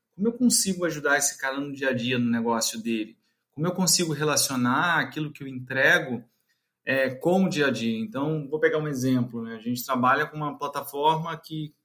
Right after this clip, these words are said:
permite ele controlar o estoque, fazer a gestão financeira,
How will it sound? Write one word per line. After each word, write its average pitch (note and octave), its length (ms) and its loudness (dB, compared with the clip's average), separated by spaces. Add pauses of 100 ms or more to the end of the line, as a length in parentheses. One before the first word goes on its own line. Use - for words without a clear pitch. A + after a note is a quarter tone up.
(140)
permite C3 360 -6
ele C#3+ 60 -16
controlar C3 420 -4
o A#2+ 60 0
estoque, D3 500 -2
fazer C#3+ 220 0
a C#3+ 40 0
gestão C3+ 380 -4
financeira, C#3+ 800 2